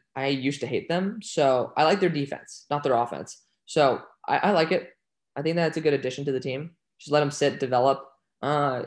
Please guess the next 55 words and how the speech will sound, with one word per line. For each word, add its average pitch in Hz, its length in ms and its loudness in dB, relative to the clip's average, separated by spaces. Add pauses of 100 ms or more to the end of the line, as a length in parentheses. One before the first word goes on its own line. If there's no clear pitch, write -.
yeah, 247 160 0 (180)
I - 60 -14
mean, 180 140 0
it's 175 100 -6
a 185 40 -2
third 214 140 2
round 220 200 0
pick. - 260 -2 (300)
So 156 400 0 (160)
take - 180 -4
a 185 140 2
best 156 300 -2
player 165 180 2
available. 151 500 -2 (340)
Now, 175 300 6
New 165 140 2
York 202 240 6
sitting 175 260 2
here 185 180 4
again. 139 680 -2 (480)
New 170 100 4
York, 220 400 6
this 208 160 6
is 226 100 0
where 180 480 6
I 156 120 4
would 160 160 4
say 147 280 2
maybe 143 380 2
go 143 240 6
after 139 320 4
a 123 100 0
guy 127 220 4
like, 120 340 0
uh, 113 280 0 (240)
T 170 220 2
H 143 220 2
T. 160 380 -4 (540)
Uh, - 180 -6
he's, 165 300 -2
he's 185 160 0
pretty 196 180 0
good 139 300 0 (400)
out 139 100 2
of 131 180 4
T 165 140 -4
C 147 160 -4
U. 147 160 4
I'm 143 100 0
pretty 175 140 0
sure 185 100 2
he's 156 80 0
a 135 60 -6
slot 127 320 0
corner, 160 420 -2